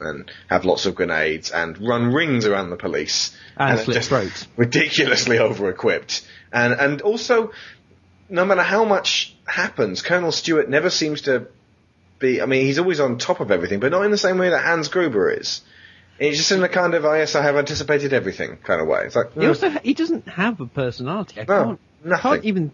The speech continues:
Speaker 2: think of a personality. When you compare that up to Hans Gruber, who was just, well, you heard us talk about Hans Gruber last time.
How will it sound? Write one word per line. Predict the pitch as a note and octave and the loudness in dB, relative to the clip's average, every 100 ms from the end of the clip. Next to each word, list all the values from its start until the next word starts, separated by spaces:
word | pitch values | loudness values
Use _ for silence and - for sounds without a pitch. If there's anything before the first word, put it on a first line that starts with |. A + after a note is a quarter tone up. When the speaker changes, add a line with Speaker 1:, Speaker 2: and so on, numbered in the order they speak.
| _ | _
Speaker 2:
think | A#3+ C4+ A#3+ | -2 -2 -2
of | D3+ | -4
a | B2 | -2
personality. | B2 A#2 A#2+ A2+ C#3+ | -4 -4 -6 -6 0
When | G3 | 0
you | G#3+ | 0
compare | G#3 G3 G#3+ | -2 0 0
that | G3+ F3 | 0 -2
up | F3 D3 | -4 -4
to | |
Hans | C3 E3+ F3 | -4 0 0
Gruber, | D3 E3+ D3 B2+ | 2 2 2 2
who | C#3+ | 2
was | C#3 C3 A2+ | 4 0 0
just, | - B2+ - _ _ - | -10 -12 -12 _ _ -6
well, | D3+ C#3+ C3+ | 0 2 2
you | C3+ | 4
heard | F3+ B3 | 4 4
us | - | 2
talk | E3+ D3 | 2 2
about | B2+ | 0
Hans | B2 B2 | -2 -4
Gruber | A2+ A2 | -8 -4
last | C3 A#3+ - | 0 -2 -2
time. | C3 A2 | -4 -4